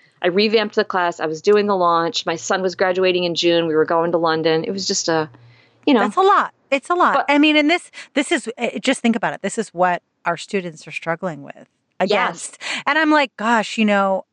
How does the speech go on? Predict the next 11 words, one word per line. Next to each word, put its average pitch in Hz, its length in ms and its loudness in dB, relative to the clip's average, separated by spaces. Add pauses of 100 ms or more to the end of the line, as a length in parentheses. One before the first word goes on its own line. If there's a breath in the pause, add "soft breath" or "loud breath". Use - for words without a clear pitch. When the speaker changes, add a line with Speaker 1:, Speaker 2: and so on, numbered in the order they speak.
Speaker 2:
I, 208 140 0 (100)
I, 262 440 0 (120)
I'm 262 160 2
kind 311 300 0
of 339 180 -4 (580 soft breath)
a 190 60 0
freak - 680 -8 (120)
a - 80 0
bit." 349 260 0 (100)
So, 254 180 0
like, 247 220 0